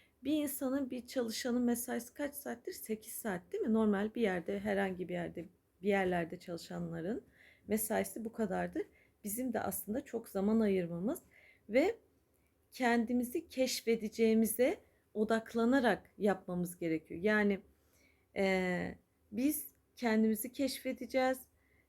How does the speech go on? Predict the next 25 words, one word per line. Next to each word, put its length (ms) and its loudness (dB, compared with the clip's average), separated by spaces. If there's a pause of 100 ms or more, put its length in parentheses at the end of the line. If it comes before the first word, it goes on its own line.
E, 200 0 (380)
ez-, 260 4 (100)
ezber 360 4
yaparken 640 -2
daha 360 -2
iyi 380 0
ezberi 520 0
nasıl 340 -2
yaparım, 560 0 (100)
bunu 220 0
öğreneceğiz. 800 2 (420)
İnşallah 480 0
zamanla 540 0
daha 260 -4
iyi 280 0
anlayacağız. 720 2 (560)
Böyle 300 4
şeylerle 580 0 (100)
hem 240 -2
kendinizi 440 -2
motive 460 -2
edin, 260 -4 (340)
kendinize 580 -2
zaman 440 0
tanıyın, 440 -4